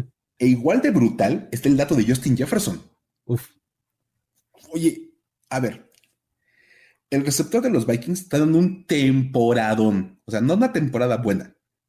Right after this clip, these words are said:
Speaker 2: Nah, pues,
Speaker 1: Está siendo brutal.
Speaker 2: Sí, sí,
Speaker 1: De
Speaker 2: sí,
Speaker 1: verdad.
Speaker 2: totalmente. Ujú.
Speaker 1: Él decía, antes de empezar la temporada, que él quería ser de-, conocido como el mejor receptor del N F L. Pues, es el mejor receptor de su generación.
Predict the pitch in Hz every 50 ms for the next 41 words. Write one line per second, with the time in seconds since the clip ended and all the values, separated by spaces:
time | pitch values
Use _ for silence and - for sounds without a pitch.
0 | _ _ _ - 113 110 104 - - _ _ - - - 156 151 - - 151 160
1 | 170 143 127 120 135 135 135 131 131 135 113 107 95 95 - - _ _ _ _
2 | _ _ - 110 - - - - 104 98 107 104 104 98 95 104 98 95 - 104
3 | 95 95 95 92 - - - - - 131 123 113 113 - _ _ _ _ _ _
4 | _ _ - 160 156 160 165 160 165 156 147 - 123 123 139 127 120 110 110 135
5 | 131 131 123 113 117 120 127 123 123 113 - 117 117 113 - 117 117 113 - -
6 | 104 110 - - - - 107 107 107 131 123 123 - 104 104 101 104 98 - 131
7 | 139 131 127 - - - 120 123 120 110 113 117 120 113 117 113 110 113 151 214
8 | 220 - - _ _ _ _ _ - 101 95 101 117 147 185 202 165 131 127 151
9 | - 165 180 180 170 143 - 117 104 104 101 95 95 98 - 123 147 202 262 226
10 | - - -